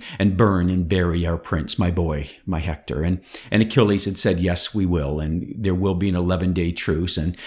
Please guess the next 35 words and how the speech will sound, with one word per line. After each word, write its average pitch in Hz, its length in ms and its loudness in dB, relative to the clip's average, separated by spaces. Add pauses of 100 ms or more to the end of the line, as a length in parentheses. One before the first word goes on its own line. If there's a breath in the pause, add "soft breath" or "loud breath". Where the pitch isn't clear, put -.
(120 loud breath)
and - 160 0
Priam, 104 460 4
as 101 100 -2
he 107 60 0
drifted 98 400 -2
off 87 240 2
into 90 160 0
sleep, 87 480 -2
had, 87 180 -2 (260 loud breath)
had 92 140 0
said, 90 340 6
"And, 92 180 4
and 95 200 0
then 95 160 4
on 95 100 2
the 101 80 0
twelfth 85 460 -2
day, 76 380 -4 (920 soft breath)
the 95 120 2
war 90 480 2 (240 loud breath)
will 92 160 0
begin 87 280 0
again, 80 460 -4 (960)
if 87 160 -6
it - 100 -8
must." - 560 -6 (2000)
Well, 95 200 4
Achilles 98 480 2
had 85 240 -2
clasped - 640 2
the 90 120 0
old 87 200 2
man's 85 460 0
tenderly, 78 580 -2
a, 65 260 -6